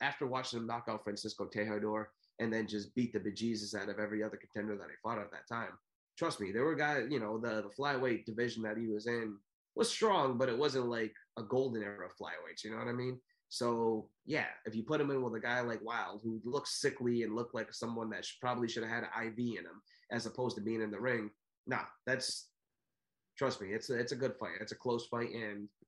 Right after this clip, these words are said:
Wild's skills, um, at that point, like, he,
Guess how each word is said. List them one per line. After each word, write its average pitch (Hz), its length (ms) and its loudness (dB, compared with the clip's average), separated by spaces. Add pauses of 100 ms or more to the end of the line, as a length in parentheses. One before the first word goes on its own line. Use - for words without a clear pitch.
(180)
Wild's 135 460 4
skills, 110 640 2 (1040)
um, 110 540 -2 (500)
at 123 140 -2
that 120 240 2
point, 110 340 0
like, 98 260 -8
he, 117 260 -6